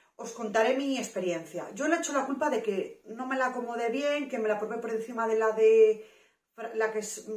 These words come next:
forradita, que la tenía por debajo y yo creo que fue eso. Pero bueno, nada, que ahora voy a recoger todo esto. Y voy a mirar a ver qué hace Luis y Sofía.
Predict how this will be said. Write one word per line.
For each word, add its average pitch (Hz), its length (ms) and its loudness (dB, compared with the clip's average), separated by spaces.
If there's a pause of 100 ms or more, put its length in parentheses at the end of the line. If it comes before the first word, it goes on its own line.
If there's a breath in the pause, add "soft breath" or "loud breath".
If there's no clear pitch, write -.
forradita, 226 600 -2
que 220 80 -4
la 196 120 -2
tenía 208 220 -2
por 214 100 -2
debajo 233 400 0
y 175 320 -6 (880)
yo 208 100 -20
creo 190 180 -10
que 180 80 -10
fue - 180 -16
eso. - 200 -18 (180)
Pero 214 140 -10
bueno, 175 160 -16 (920)
nada, 233 260 -14 (320)
que 202 100 -16
ahora 190 120 -10
voy 202 140 -8
a 190 80 -8
recoger - 400 -14
todo 202 180 -12
esto. - 320 -18 (220)
Y 220 80 -20
voy 247 100 -6
a 247 60 -6
mirar 247 220 -6
a - 20 -4
ver 214 160 -10
qué 226 100 -8
hace 220 460 -8
Luis 214 440 -14 (180)
y 247 80 -14
Sofía. 190 380 -10